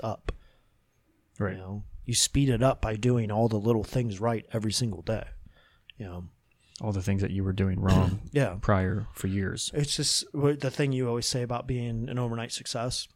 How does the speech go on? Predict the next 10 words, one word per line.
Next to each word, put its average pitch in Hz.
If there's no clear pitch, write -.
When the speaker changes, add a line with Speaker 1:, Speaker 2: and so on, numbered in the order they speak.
Speaker 2:
Mm-hmm. 113
Speaker 1:
and 120
all 117
that. 110
It's -
like 135
people 165
watch, 127
uh, 117
Chloe, 123